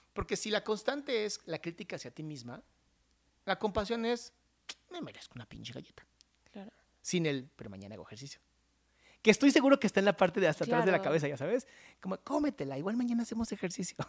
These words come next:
Speaker 1: <laughs>
Speaker 2: Ujú.
Speaker 1: Y eso realmente, pues, es, es bastante violento contra nosotros, ¿no? Porque, pues sí,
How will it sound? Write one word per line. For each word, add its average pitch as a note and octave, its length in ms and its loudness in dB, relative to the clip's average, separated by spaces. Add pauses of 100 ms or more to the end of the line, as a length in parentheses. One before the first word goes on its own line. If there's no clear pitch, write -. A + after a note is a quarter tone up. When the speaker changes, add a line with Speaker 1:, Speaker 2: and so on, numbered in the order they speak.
(320)
Speaker 1:
<laughs> - 340 -2 (160)
Speaker 2:
Ujú. G3+ 280 -10 (640)
Speaker 1:
Y F3+ 160 2
eso G3 220 2
realmente, F#3+ 440 -6
pues, D#3+ 180 -14
es, D#3+ 160 -12
es D#3+ 100 -6
bastante E3 380 -6
violento D#3 400 -4
contra A#2+ 200 -10
nosotros, - 520 -14 (580)
¿no? D3+ 240 -8
Porque, D3 240 -8
pues E3 220 -10
sí, C4 200 -2